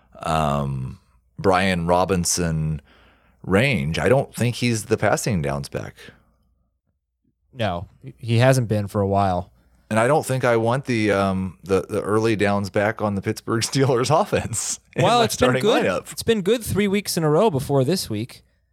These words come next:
Speaker 2: 'cause they had, their offense had been playing better. They had been scoring
Speaker 1: Well, one
Speaker 2: s-
Speaker 1: of those was without Warren when he had a bunch of catches.
Speaker 2: Uh, no, I think I,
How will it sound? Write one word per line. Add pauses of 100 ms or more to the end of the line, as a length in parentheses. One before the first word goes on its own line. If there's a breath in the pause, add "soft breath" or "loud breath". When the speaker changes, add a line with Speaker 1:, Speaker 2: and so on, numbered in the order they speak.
(320)
Speaker 2:
'cause
they
had,
their
offense
had
been
playing
better.
They
had
been
scoring
Speaker 1:
Well,
one
Speaker 2:
s-
Speaker 1:
of
those
was (120)
without
Warren
when
he
had
a
bunch
of
catches. (960)
Speaker 2:
Uh,
no,
I
think
I,